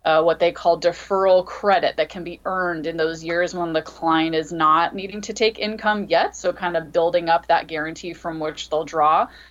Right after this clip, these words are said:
that guaranteed income in, uh, in the future. Uh, and then in some ti-, in some cases, those, um, increasing interest rates and what that does for the carriers can also lead them to, again, sometimes reduce, uh, the costs or the fees for these,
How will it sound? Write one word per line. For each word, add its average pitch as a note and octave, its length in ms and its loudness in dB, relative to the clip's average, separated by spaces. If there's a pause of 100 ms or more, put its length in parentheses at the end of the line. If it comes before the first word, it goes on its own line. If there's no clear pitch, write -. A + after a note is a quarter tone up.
that F3 160 2
guaranteed F3 360 -6
income F3 320 -8
in, D#3+ 180 -8
uh, D#3 220 0
in E3 100 -6
the D3 80 -8
future. A#3+ 460 -6 (380)
Uh, F#3+ 220 2
and B3 120 2
then C4 100 2
in C4+ 80 0
some B3+ 280 0
ti-, A#3 280 -2
in G#3 100 -6
some A#3 240 0
cases, F3 640 -6
those, F3+ 340 -4 (140)
um, E3+ 400 -4
increasing F#3+ 720 -6
interest F#3+ 420 -6
rates G3 360 0 (240)
and E3+ 180 -2
what F3 220 4
that E3+ 220 2
does E3+ 340 2
for F3 160 -2
the D#3 80 -2
carriers E3+ 500 -4
can G#3 180 -2
also A3+ 460 2
lead F#3 300 -8
them F3 260 0
to, G3 360 -6
again, G3 300 -2
sometimes F3+ 480 -8
reduce, E3+ 880 -4 (340)
uh, E3+ 160 6
the E3+ 160 2
costs F#3 560 0
or E3+ 140 0
the D#3+ 120 -4
fees F3 640 -8
for F3 720 2
these, D#3 500 -8